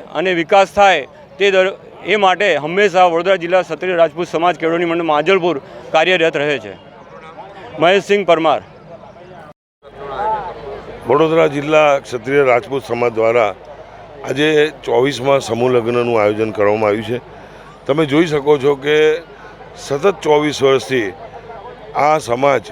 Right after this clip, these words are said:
Speaker 2: આ સમૂહ લગ્ન એટલા માટે કરી રહ્યું છે કે જે લગ્નની પાછળ ખોટો ખર્ચ થાય અને એ ખર્ચ બચાવી અને એક સામટા સાગ માટે કન્યાદાનનો લાભ મળે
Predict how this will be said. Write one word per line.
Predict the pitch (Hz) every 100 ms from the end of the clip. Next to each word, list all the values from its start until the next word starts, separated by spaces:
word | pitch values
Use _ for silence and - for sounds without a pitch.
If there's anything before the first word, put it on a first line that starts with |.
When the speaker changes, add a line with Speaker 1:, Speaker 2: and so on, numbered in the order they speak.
| - - - - 247 254 254 233 240 247 - - - 156
Speaker 2:
આ | 175
સમૂહ | 170 135 160 165
લગ્ન | 143 151 160 170 180 160 - - - - - - - - - -
એટલા | 120 202 202
માટે | 160 147
કરી | 120 120 120
રહ્યું | 113 104
છે | 101 90 - - - - - -
કે | - 180 165
જે | 196 202 208 190 - 135
લગ્નની | 139 165 180 170 170
પાછળ | 143 139 147 147 -
ખોટો | 110 135 120
ખર્ચ | 110 113 117 90
થાય | 104 95 78 - - - - - -
અને | - 180 208 208 185 - 175
એ | 190
ખર્ચ | - 160 170 139
બચાવી | 135 156 156 98 - - - - -
અને | 160
એક | 190
સામટા | 139 117 120 127 143 160 113 - - - -
સાગ | 127 151 185
માટે | 165 147 117 82 - - - - -
કન્યાદાનનો | 117 139 151 143 135 139 135
લાભ | 110 131 120
મળે | 113 101